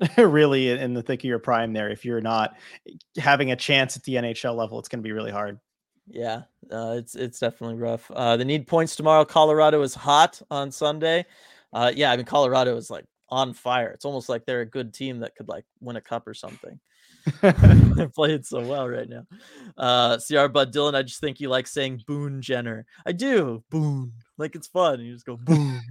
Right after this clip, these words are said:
Speaker 2: <laughs>
Speaker 1: Well, you can enjoy that
Speaker 2: Come on,
Speaker 1: plenty
Speaker 2: everybody.
Speaker 1: tomorrow.
Speaker 2: I know. I'm gonna have a good time with it.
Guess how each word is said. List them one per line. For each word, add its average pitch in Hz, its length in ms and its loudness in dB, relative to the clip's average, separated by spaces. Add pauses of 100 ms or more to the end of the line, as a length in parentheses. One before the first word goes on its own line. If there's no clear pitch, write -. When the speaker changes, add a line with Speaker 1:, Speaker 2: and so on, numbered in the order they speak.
Speaker 2:
<laughs> 269 1300 -2 (1000)
Speaker 1:
Well, 143 160 0
you 143 80 2
can 147 100 2
enjoy 143 380 6
that 190 140 10
Speaker 2:
Come 185 80 0
on, 156 60 0
Speaker 1:
plenty 165 160 4
Speaker 2:
everybody. 156 160 0
Speaker 1:
tomorrow. 123 380 2 (160)
Speaker 2:
I 160 160 8
know. 180 360 6
I'm 147 60 -4
gonna 165 120 0
have 160 160 2
a 151 60 -8
good 160 180 -8
time 165 260 0
with 120 200 -8
it. 120 140 -8